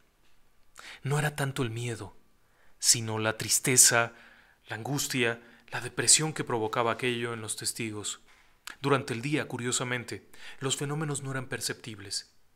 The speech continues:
Es muy probable que ocurrieran también, pero con el ruido de la calle, con la iluminación que se daba, con los sonidos ambientales, todos esos fenómenos pasaban desapercibidos. En tanto que, muy entrada la noche,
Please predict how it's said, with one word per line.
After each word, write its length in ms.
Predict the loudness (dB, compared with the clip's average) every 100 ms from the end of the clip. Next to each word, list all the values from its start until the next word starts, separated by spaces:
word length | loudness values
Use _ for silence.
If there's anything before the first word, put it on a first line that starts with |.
| -20 -14
Es 120 | -8 0
muy 160 | 0
probable 380 | 4 4 4 4
que 80 | -2
ocurrieran 460 | -2 2 2 2
también, 480 | -2 0 0 0 -2 -14 -18 -20 -20 _ _ 2
pero 300 | 4 4 2 -8 -18 -20 -6
con 180 | -4 -2
el 100 | -2
ruido 420 | 0 2 2 0
de 60 | 0
la 160 | 0
calle, 540 | 2 2 0 -4 -6 -10
con 160 | -6 -4
la 80 |
iluminación 720 | -4 -6 -8 0 2 2 0 -4
que 120 | -2
se 160 | 0
daba, 460 | 6 6 6 2 -4 -20 -20 -12
con 180 | -4 -2
los 120 | 0
sonidos 460 | -2 -2 -4 -2 -4
ambientales, 880 | -4 -8 -2 2 2 0 -6 -6 -16 -20 -20 -20 -20 -8
todos 320 | -4 -2 0
esos 260 | 0 -2 -4
fenómenos 480 | -6 -8 -10 -10 -10
pasaban 400 | -6 -6 -6 -8
desapercibidos. 1080 | -6 -6 -6 -6 -6 -8 -10 -8 -8 -10 -14 _ _ -20 -16 -10
En 180 | -8 -4
tanto 460 | -4 -4 -6 -6
que, 240 | -6 -8 -8
muy 320 | -8 -6 -6
entrada 400 | -4 -2 -2 -2
la 140 | -6
noche, 420 | -10 -8 -8 -8